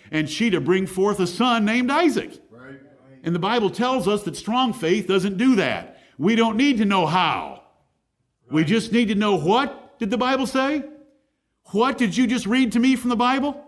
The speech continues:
Speaker 1: I believe it.
Speaker 2: Amen.
Speaker 1: Lord, help us to have faith like that. But most don't want to believe the truth, as John chapter eight told us.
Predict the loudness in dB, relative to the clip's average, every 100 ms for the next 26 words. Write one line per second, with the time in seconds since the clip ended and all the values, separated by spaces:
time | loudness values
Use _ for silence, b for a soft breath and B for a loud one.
0 | _ _ _ -4 0 2 4 2 0 -6
1 | -18 _ -20 -20 -20 -20 -20 -20 _ _
2 | _ _ _ _ -2 2 2 4 0 0
3 | -4 -2 -2 -2 0 0 0 -4 -2 -4
4 | -4 -2 0 0 0 0 0 2 0 0
5 | 0 2 2 0 -2 2 2 2 -2 -2
6 | -2 -2 -2 -2 -2 -2 0 0 0 0
7 | 2 2 0 -4 -10